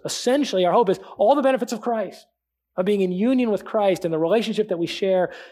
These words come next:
and then the great blessings that flow out of it. So let's first just work our way briefly through the definition, and then look at the pieces of the definition which will help us understand how we pursue hope. Because all that I've said up to now, most of you probably already know.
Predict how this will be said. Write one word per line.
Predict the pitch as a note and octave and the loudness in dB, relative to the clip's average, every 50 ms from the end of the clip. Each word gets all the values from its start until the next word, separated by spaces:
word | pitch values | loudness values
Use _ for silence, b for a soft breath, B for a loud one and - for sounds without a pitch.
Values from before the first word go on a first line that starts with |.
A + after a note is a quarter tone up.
| B B - | B B -10
and | D#3+ E3 F3+ | -6 -4 -4
then | F3+ F3 E3 | -4 -4 -6
the | D#3 | -6
great | C#3+ D3+ E3+ F3+ F3 D3 C#3+ | -4 -2 -2 -2 -2 -4 -4
blessings | D3+ D#3+ E3 D#3 - D3+ C#3+ C3+ B2 | -4 -4 -4 -4 -8 -10 -12 -12 -12
that | C#3 C#3 - | -12 -12 -12
flow | - D3 C#3 C#3 C3+ | -10 -8 -6 -4 -4
out | C3 B2 | -6 -6
of | A2+ B2+ | -8 -12
it. | C3 - | -4 -2
So | G#3+ F#3+ B B B B B B _ _ - | -2 -2 B B B B B B _ _ -6
let's | A3+ A3 - - - | -6 -6 -6 -10 -4
first | - A3 A3+ B3 - | 0 0 0 0 0
just | A#3 - - | -4 -4 -2
work | G3 F#3+ F#3 | -2 0 0
our | G3 F#3 | 2 2
way | F3+ F#3 F#3 F#3+ F#3 F#3 - _ _ _ _ | 4 4 4 4 2 -2 -8 _ _ _ _
briefly | - E3+ F#3+ G#3+ G#3 - A#3 G#3 | -4 -2 0 0 -2 -2 -6 -6
through | - G#3+ | -4 -4
the | G3 G3+ | -2 -2
definition, | - E3 D#3 - C#3+ C3 - D#3+ E3 E3+ _ _ _ _ _ _ _ E3+ | -2 -2 -4 -6 -10 -10 -10 -12 -14 -14 _ _ _ _ _ _ _ -6
and | E3 | -4
then | F#3 G3 F#3+ | -4 -2 -2
look | G3 F#3+ G3 | -2 -4 -4
at | F#3+ F#3+ | -6 -8
the | F3 | -10
pieces | - - - A#3 A3+ - - G#3+ F#3+ E3 | -14 -8 -4 -4 -4 -2 -2 -4 -4 -4
of | - F#3+ F#3 E3+ | -4 -6 -6 -4
the | F3 E3+ | -4 -4
definition | E3 E3 D#3 - E3+ E3 D3+ - - D#3 D3+ D#3 D#3 | -4 -4 -4 -4 -6 -8 -8 -8 -8 -10 -10 -8 -6
which | D#3+ D#3 D#3 - - | -6 -6 -6 -6 -6
will | D#3 D3 | -6 -6
help | C#3 - - G#3+ A3 A3 A3 - | -6 -6 -6 -6 -6 -6 -6 -6
us | C#3 C#3+ C#3+ - - _ - | -6 -6 -6 -8 -10 _ -8
understand | E3+ F#3 G3 F#3 E3 - - - D#3+ D3 B B B B B | -8 -6 -4 -6 -6 -6 -8 -8 -8 -8 B B B B B
how | - G#3 A3+ | -4 -2 -2
we | A3+ G#3+ | 0 -2
pursue | - - - F#3 - - - - - A#3+ A#3+ A3+ F#3+ | -4 -6 -8 -10 -10 -10 -14 -12 -10 -6 -4 -4 -4
hope. | B2+ B2+ A2+ - - _ _ _ _ _ _ _ _ _ _ _ _ - | -6 -8 -12 -14 -18 _ _ _ _ _ _ _ _ _ _ _ _ -2
Because | - A#3 A3+ G3+ - - - _ _ _ _ _ _ _ _ _ | 0 2 2 0 -2 -8 -18 _ _ _ _ _ _ _ _ _
all | - G3+ B3 C#4 C#4 A#3 | -2 -2 0 0 0 0
that | G#3 F#3 | 0 0
I've | E3+ - | 0 -2
said | - - G3+ G3+ F#3+ E3+ D#3+ D#3+ - | -2 0 0 2 2 2 0 -2 -6
up | D#3 - - | -8 -8 -6
to | - D3+ | -8 -8
now, | D#3 E3+ E3+ E3+ D#3+ D3+ C#3+ B B B B B _ | -4 -4 -2 -2 -2 -2 -4 B B B B B _
most | E3+ E3 F3+ F3 - - | -2 -2 -2 -2 -4 -8
of | A3+ G3 | -8 -6
you | G#3 | -8
probably | G3+ G#3 - F#3+ F3+ E3 D#3 D3 | -8 -6 -6 -6 -6 -4 -4 -4
already | C#3 C#3 C#3 C#3 C#3+ D#3 E3 | -4 -2 -4 -4 -6 -6 -6
know. | F#3 G#3+ F3+ - - | -6 -6 -8 -8 -12